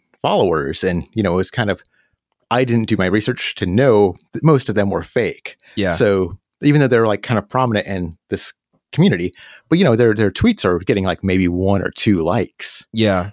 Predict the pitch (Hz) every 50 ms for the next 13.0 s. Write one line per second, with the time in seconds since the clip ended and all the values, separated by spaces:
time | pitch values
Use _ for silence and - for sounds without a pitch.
0 | _ _ - 131 127 - 123 - - 127 123 120 - - 202 185 143 107 95 -
1 | 95 82 82 80 - 87 82 - - - 67 62 - - - - - - - _
2 | - - 165 185 196 185 139 113 127 - - _ - - - 131 117 - 123 120
3 | 117 107 - 110 127 165 - - - - - - - - - _ _ _ _ -
4 | - - - - _ - - 151 196 - - 247 220 160 131 127 131 160 139 120
5 | 101 120 117 110 95 - - 104 104 107 107 104 - - 95 104 104 107 104 104
6 | 107 104 101 101 92 - - - 110 107 98 95 95 95 - _ _ _ _ _
7 | _ _ _ _ - - - _ - - - 127 120 113 107 104 101 - _ -
8 | 117 117 127 139 151 135 - 113 92 78 - - 107 92 - - - - 107 -
9 | - - 113 110 110 107 104 101 101 - _ - - 85 87 90 - - 117 123
10 | 143 - - - - - - - - - - 131 120 - 143 127 - - 120 117
11 | 110 110 110 117 131 147 147 139 143 143 120 - 98 92 - - _ _ _ _
12 | _ - - - 120 107 107 - - 113 98 - _ - - - - 135 139